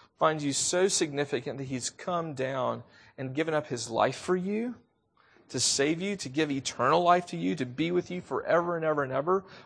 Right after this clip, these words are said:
what does it matter what anyone else thinks of you? But also, it encourages you to reflect the love and mercy of God to other people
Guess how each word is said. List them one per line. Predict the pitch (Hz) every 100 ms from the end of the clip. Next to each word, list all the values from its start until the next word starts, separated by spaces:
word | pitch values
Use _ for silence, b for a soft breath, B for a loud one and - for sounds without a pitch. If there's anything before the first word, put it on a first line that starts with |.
| B
what | 214
does | 240 226
it | 196
matter | 151 131 139 170
what | 143 135
anyone | 139 131 123 117
else | 110 -
thinks | 107 - -
of | -
you? | 82 - - _ _ _ _ _ _ _ _ _ _ _ _ _ _ _ _ _ _ _ _ _ _ _ _ - _ _ _ _ _ _ _ _ _ _ _ _
But | 208
also, | - 202 262 -
it | 185 185 196
encourages | 180 - - 262 294 208 139 123
you | 120 131
to | 147 175 156
reflect | 160 160 - 185 220 -
the | 170
love | 165 190 190
and | 170
mercy | 156 175 - 147
of | 135
God | 131 160 175
to | 147 135
other | 160 160
people | - 175 - 135 131